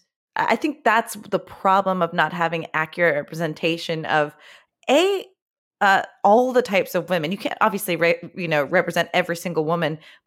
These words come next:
but you can have some diversity when it comes to how people age. And, but it, overall, I think the issue with the, the Bachelor and the Golden Bachelor is it doesn't show how true love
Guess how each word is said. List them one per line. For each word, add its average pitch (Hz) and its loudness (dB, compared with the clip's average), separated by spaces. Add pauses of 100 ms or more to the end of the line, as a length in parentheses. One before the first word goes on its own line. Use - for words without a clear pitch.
but 254 4
you 233 -4
can 311 0
have 214 0
some 208 0
diversity 165 -2 (320)
when 190 0
it 185 0
comes 180 -4
to 175 -2
how 196 2
people 180 -4
age. 151 0 (880)
And, 220 2 (360)
but 233 -2
it, 254 -4
overall, 370 4
I 269 4
think 269 -6
the - -8
issue 262 -2
with 254 -6
the, 208 -6 (140)
the 208 -2
Bachelor 240 0
and 220 0
the 185 -6
Golden 185 -2
Bachelor 208 -2
is 214 -4
it 214 -8
doesn't 247 -2
show 233 -2 (480)
how 277 0
true 277 -6
love 214 0